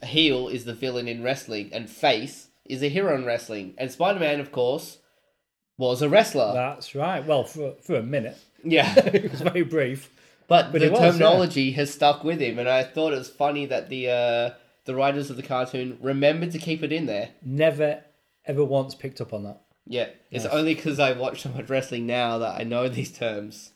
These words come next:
Speaker 1: And Stephen Amell is gonna be in a wrestling show following, uh, Arrow.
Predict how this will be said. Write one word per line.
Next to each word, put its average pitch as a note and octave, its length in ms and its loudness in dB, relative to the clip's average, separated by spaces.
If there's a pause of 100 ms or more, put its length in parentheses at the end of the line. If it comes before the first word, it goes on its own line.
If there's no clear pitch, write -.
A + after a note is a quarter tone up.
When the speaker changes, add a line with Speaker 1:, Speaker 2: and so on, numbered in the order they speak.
Speaker 1:
And A#2+ 160 -10
Stephen F#3+ 340 -6
Amell G3+ 280 -8 (760)
is C#3+ 120 -12
gonna D#3+ 280 0
be D#3+ 220 0
in D#3+ 80 -2
a D#3 60 -2
wrestling F3+ 360 -2
show C#3+ 300 -2
following, D#3+ 500 -6
uh, E3 640 -2
Arrow. D3+ 380 -4